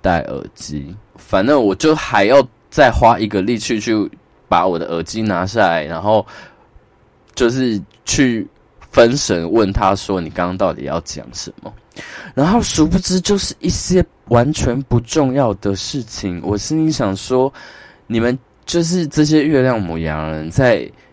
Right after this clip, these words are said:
就是要跟人家讲话或者是要就是行动之前，可不可以先观察一下对方到底在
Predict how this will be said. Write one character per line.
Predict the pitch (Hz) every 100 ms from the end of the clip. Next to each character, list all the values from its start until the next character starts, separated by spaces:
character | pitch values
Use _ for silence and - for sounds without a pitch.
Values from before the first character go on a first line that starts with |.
| _ _ -
就 | 135
是 | 131 139 117 92 - - _ _ _ _
要 | 131 117
跟 | 107 120 120
人 | 107 95
家 | 107
讲 | - 92 73
话 | 92 113 95 87
或 | 113 85
者 |
是 | 85 104
要 | 107 101 - _ _
就 | - 113
是 | 120 117
行 | - 95 82 90
动 | 110 87
之 | 101
前， | 98 80
可 | 73 73
不 | 90
可 | 113
以 | 82
先 | 101 101
观 | 95 95
察 | - 76
一 | 73
下 | 90 90
对 | - 87
方 | 90 87
到 | 98 76
底 |
在 | 80